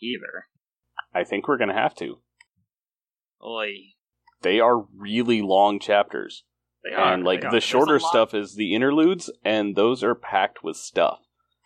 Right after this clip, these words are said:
Speaker 1: It's true. We're, we're definitely gonna have a lot to discuss, but that is a bridge we'll have to burn in, like, what, three books? 'Cause we still have Hero of Ages, we got Warbreaker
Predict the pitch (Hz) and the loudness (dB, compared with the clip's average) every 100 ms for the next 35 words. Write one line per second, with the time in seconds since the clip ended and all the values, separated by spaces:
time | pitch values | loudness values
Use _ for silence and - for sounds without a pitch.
0 | _ _ _ _ _ _ - - 151 104 | _ _ _ _ _ _ -14 -8 -8 -8
1 | 117 139 147 147 156 156 175 190 175 175 | -12 -14 -16 -10 -6 -2 -4 -4 -8 -6
2 | 160 127 117 123 113 110 - 98 - - | -6 -4 -4 -4 -8 -12 -6 -6 -6 -6
3 | 104 - _ _ _ _ 147 180 190 175 | -6 -6 _ _ _ _ -2 0 0 2
4 | 160 127 _ _ - 139 131 127 131 131 | -2 -2 _ _ -6 -6 -4 -8 -6 -6
5 | - 117 113 113 110 110 95 _ _ _ | -8 -6 -2 -2 -4 -8 -18 _ _ _
6 | _ _ 117 117 113 107 - _ 104 - | _ _ -8 -4 -2 -4 -6 _ -8 -8
7 | - 107 113 110 113 - - 123 131 - | -12 -8 -8 -4 -4 -4 -10 -8 -6 -4
8 | 170 147 123 127 156 127 113 107 110 107 | -2 -4 -4 -4 -2 -2 -4 -4 -6 -8
9 | - _ _ - 110 101 107 127 123 127 | -12 _ _ -8 -6 -6 -4 -4 0 0
10 | 123 127 | -2 -4